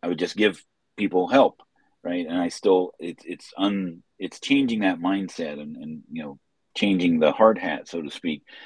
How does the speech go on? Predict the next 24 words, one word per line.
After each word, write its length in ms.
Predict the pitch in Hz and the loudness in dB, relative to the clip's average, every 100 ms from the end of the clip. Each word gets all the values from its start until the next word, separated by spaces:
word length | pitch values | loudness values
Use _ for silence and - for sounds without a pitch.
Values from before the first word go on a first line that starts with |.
| - - | -18 -6
is 180 | 85 82 | -2 4
that, 220 | 87 82 - - - | 4 4 -2 -8 -8
<laughs> 760 | 143 - 156 _ - - - - | -8 -6 -8 _ -20 -20 -20 -6
you 120 | 98 | 0
know, 160 | 87 85 | 2 2
it's, 220 | 87 - 87 _ _ _ - | -2 -6 -18 _ _ _ -6
there 160 | 98 95 | 0 2
is, 260 | 95 - - | 0 -2 -4
there 180 | 101 110 | -2 -2
is 100 | - | -2
some 180 | 98 | -2
value 420 | 90 95 107 101 92 | 4 4 4 0 -4
in 60 | |
the 100 | 87 | -4
information 500 | 87 87 85 87 90 | -6 -8 -8 -10 -10
that 120 | 87 | -10
I 100 | 82 87 | -10 -10
have 120 | 85 - | -12 -10
to 80 | 82 | -2
give. 380 | 131 117 104 - _ _ _ - | 2 2 0 -8 _ _ _ -10
I 100 | 82 | -6
don't 300 | 87 92 82 | -4 -4 -4
necessarily 460 | 85 82 85 82 78 | -8 -6 -6 -6 -6
wanna 240 | 78 | -8